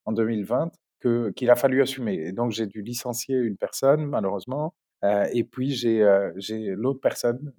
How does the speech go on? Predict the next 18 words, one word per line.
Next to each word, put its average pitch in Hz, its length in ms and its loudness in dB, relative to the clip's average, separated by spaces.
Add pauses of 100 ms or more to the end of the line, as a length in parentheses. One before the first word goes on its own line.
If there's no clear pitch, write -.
(120)
euh, 104 260 -6
qui 113 160 -2
a 104 60 2
décidé 104 340 -8
de - 80 -8
partir, 131 540 -2
euh, 98 280 -4 (140)
et 92 80 -6
heureusement, 113 500 0
parce 113 240 -14
que 92 160 -10 (220)
j'aurais 98 480 -6 (200)
finalement 117 460 0
probablement 120 540 0
dû 110 140 -6
la 104 100 -2
licencier 101 460 -10
également, 107 440 -4